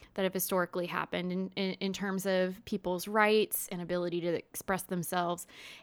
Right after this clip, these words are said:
And you're actually hitting on another ethical question mark that comes up with mental health a lot too.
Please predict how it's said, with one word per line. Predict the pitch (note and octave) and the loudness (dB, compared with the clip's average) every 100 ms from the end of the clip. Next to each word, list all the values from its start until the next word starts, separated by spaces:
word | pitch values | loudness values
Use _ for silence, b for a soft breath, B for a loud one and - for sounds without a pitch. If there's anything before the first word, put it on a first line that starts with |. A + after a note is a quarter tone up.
| - | 2
And | A3 A3 G#3 | 4 4 6
you're | G3+ | 6
actually | A3+ - A3+ | 6 4 4
hitting | A3+ G#3 | 6 6
on | F#3+ | 6
another | F#3+ F#3 A3+ C4+ - - | 6 6 8 8 6 2
ethical | E3+ F#3 - E3 | 0 0 0 0
question | - D#3 - F3+ E3 | 0 -2 0 -2 0
mark | D#3 - - | 0 -2 -4
that | - - | -6 -8
comes | - A3 C4 | 0 2 4
up | B3 A3+ | 4 2
with | G3+ | 0
mental | F#3 F3 F3 | 0 0 -2
health | - G3+ A#3 | 2 0 2
a | |
lot | F3 E3 - - | 0 0 -2 -2
too. | D#4 C#4+ - | 0 2 0